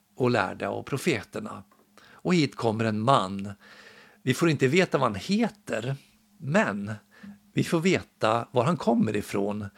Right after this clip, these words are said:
Baal Salisa. Visserligen är det så att ordet Baal ibland kan översättas husbonde eller styresman.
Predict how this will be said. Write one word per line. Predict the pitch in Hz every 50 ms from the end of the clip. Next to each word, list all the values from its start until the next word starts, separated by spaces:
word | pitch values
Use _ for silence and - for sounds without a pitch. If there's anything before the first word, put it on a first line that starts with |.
| - - - - -
Baal | - 120 110 117 117 120 120 127 156 190 208 208 202 196 185 - - - - _ -
Salisa. | - - - - 120 117 113 107 - - - - - - - - _ - - - - - - - - - - -
Visserligen | - 147 180 147 - - 208 202 208 214 202 - - - 165 190 180 175 165 156
är | 123 127 127
det | 127 123
så | - - 117 113 123
att | 120 113 -
ordet | - 143 151 160 156 131 131 - - -
Baal | - 107 131 147 160 180 165 123 107 113 123 123 117 - _
ibland | - 143 139 127 127 156 196 196 180 160 135 -
kan | 139 131
översättas | 131 139 131 110 - 120 110 - 110 - - 170
husbonde | 156 123 - - - - 175 196 185 160 123 104 110 110
eller | 110 120
styresman. | 113 - - 147 147 139 139 135 - 202 175 139 113 120